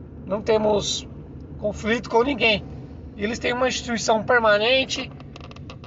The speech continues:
forte, fortalecida, recebe mais recursos que a própria educação. E nós, educadores, estamos sempre à mercê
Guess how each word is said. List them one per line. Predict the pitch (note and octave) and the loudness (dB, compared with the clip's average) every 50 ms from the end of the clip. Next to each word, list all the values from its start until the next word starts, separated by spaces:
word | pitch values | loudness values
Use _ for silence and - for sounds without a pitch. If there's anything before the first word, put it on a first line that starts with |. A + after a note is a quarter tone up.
| - - - - - - - - - | -16 -16 -16 -16 -16 -16 -16 -14 -12
forte, | - - G#3+ G#3+ A#3+ C4 B3+ A#3+ - | -4 0 4 6 8 8 6 6 2
fortalecida, | - - D4+ D#4 D4 - C4 A#3 A3 G#3 - - - - C#4 C4+ C4 B3+ B3+ A#3+ - - - - - | 0 0 0 0 2 4 4 4 4 2 0 0 0 2 2 2 4 4 2 2 2 -2 -8 -12 -2
recebe | - - A#3 - - B3 B3 A#3 G3+ B3+ - | 2 2 2 4 6 4 4 4 4 0 -4
mais | - A3 A3+ B3+ D#4+ F4 D#4 A3+ | 0 4 6 8 8 8 6 4
recursos | C#4+ C#4+ - - B3+ C4+ C#4+ C#4 A3+ - - - | 4 2 2 2 4 6 6 6 4 2 0 2
que | - | 2
a | B3 A3 | 2 4
própria | - - C4+ C#4 C#4 C#4+ C4+ | 4 4 4 4 4 4 0
educação. | G3+ A3+ A3 - A#3 G#3+ - - B3+ A3 G#3+ A3+ A#3 - - - - - - - - - - - - - - - - - - - - - - - - - - - - - - - - - - - - - - - - - - - - - - | -4 -2 2 2 2 2 2 2 4 4 4 2 0 -4 -10 -12 -12 -12 -12 -12 -12 -12 -12 -14 -14 -14 -14 -12 -12 -12 -12 -12 -12 -12 -10 -10 -10 -10 -12 -12 -14 -14 -14 -14 -14 -14 -12 -12 -12 -12 -12 -12 -12 -12 -12 -12 -12 -12 -8
E | - F4+ G4 G4 G4+ | -4 -2 0 0 0
nós, | G4 F#4 B3 A#3 G#3+ F#3 D#3 - - - - - - - - - - - - | 4 6 6 8 8 8 6 4 0 -6 -8 -10 -12 -14 -14 -14 -14 -12 -10
educadores, | - A3 F#3+ A3+ - B3 A#3+ G#3+ F3+ G#3 G3 F3+ D#3+ D3+ D3 C#3 - - - - - - - - - - - - | -8 -6 -6 0 2 4 4 4 4 4 6 6 6 4 2 -2 -6 -8 -8 -10 -12 -14 -14 -14 -14 -14 -12 -12
estamos | - - - B3+ B3+ B3+ - | -6 -2 0 0 0 0 0
sempre | - D4+ D#4 D#4 D4 | 2 2 4 4 4
à | C#4+ | 4
mercê | C4 B3+ A#3+ A#3 A#3+ - - - - A3 G3+ F#3 D3 - | 6 6 6 6 6 4 2 0 2 2 2 2 0 -2